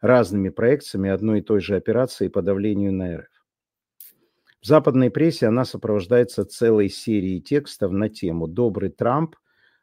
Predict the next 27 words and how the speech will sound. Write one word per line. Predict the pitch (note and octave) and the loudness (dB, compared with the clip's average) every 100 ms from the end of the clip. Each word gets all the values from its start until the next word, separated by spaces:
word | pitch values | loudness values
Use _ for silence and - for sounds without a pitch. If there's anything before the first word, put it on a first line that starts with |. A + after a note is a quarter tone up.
| _ | _
предложил | G#2+ G#2 A2+ G#2+ A#2 C3+ G#2+ | -2 2 2 2 2 0 0
Путину | - B2+ B2 - G2 F#2+ | -2 -4 -4 -2 -2 0
невероятно | F#2+ G#2 G#2+ A2+ B2 G#2+ - F2+ | 0 0 2 2 2 2 -2 -6
выгодный | F#2+ B2 F2+ E2 F#2 F#2 | -2 -2 -2 -2 -4 -4
для | D#2+ F#2+ | -4 -2
Р | G2+ G#2+ | 0 0
Ф | G#2+ - | 0 -2
план | - G#2+ F#2+ | 0 0 0
выхода | F2 G#2 - F2 F#2 | -2 -4 -4 -6 -6
из | E2 F2 | -6 -4
войны, | F#2 G2 D3+ F#3 - _ _ _ | -4 0 -2 -2 -8 _ _ _
но | G#2 G#2+ | -6 0
тот | D#3+ F3 | 0 0
высокомерно | B2 G#2 G#2 - G#2+ B2+ A2 G2 F#2 | -2 -6 -4 -2 0 0 0 -2 -4
и | G2 | -4
невежливо | F2 F2+ D3 C#3 D3+ C3+ | -4 0 0 0 0 0
его | F#2+ F2 B2 | -2 0 0
отверг, | E3 - G2+ G2+ F2+ | 0 0 0 0 -2
зато | F2 F#2+ C#3+ | -8 -4 -4
сейчас | C3+ G2 - C#3+ D3+ | -4 -10 -2 -2 -2
будет | F#2 A#2+ D3 - | -4 -6 -6 -6
отв-, | A2+ - - | -10 -10 -16
за | - C3 | -4 0
что | B2 - - G2 | 0 -2 -2 -2
сейчас | - G2 - D#3 | -4 -6 0 0
будет | B2+ G#2 B2 - | -2 -6 -6 -8
отвечать». | G#2+ - G#2 - | -12 -12 -16 -16